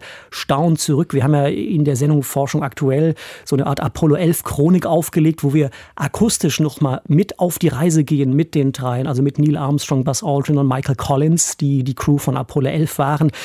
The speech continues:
Äh, und es ist schon faszinierend, das da zu hören, wie die sich über Funk dann verständigen mit dem Tower, die verschiedenen Phasen ihres Fluges durchleben. Und ja, es gibt zum Beispiel auch Computerprobleme kurz vor der Landung. Die Mission stand auf Messers Schneide, wäre beinahe abgebrochen worden.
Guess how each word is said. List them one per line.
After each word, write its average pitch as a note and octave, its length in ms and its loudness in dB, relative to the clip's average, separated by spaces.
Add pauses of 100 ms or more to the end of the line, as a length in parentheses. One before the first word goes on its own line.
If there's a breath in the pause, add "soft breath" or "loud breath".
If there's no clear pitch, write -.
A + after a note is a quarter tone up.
(320 loud breath)
Äh, C#3+ 80 0
und C#3+ 120 2
es D#3+ 60 0
ist - 60 -2
schon F#3+ 100 2
faszinierend, F#3+ 560 0
das F3 180 -2
da E3 160 0
zu D#3+ 220 2
hören, E3 260 4
wie D#3 60 2
die D#3 80 4
sich D3 120 0
über D3 160 2
Funk F3+ 260 -2
dann C#3+ 120 0
verständigen D3+ 540 0
mit C3+ 100 -4
dem C3+ 140 0
Tower, C#3+ 420 0
die C#3+ 80 2
verschiedenen C#3 520 -2
Phasen C#3+ 460 -2
ihres C3+ 280 0
Fluges D3+ 420 0
durchleben. C#3+ 480 2
Und D3+ 220 2 (460 loud breath)
ja, D3 180 2
es A#2+ 100 -2
gibt - 140 -2
zum C#3+ 100 2
Beispiel D3 240 0
auch C#3 140 -4
Computerprobleme C3 760 0
kurz C#3+ 240 -2
vor - 160 -4
der B2+ 120 0
Landung. D3 500 2
Die C3+ 80 0
Mission C#3+ 480 2
stand C3 320 -4
auf C#3+ 160 -6
Messers C3+ 320 -2
Schneide, C3 500 0
wäre C#3 220 0
beinahe C#3+ 440 0
abgebrochen D3 640 0
worden. C#3+ 320 2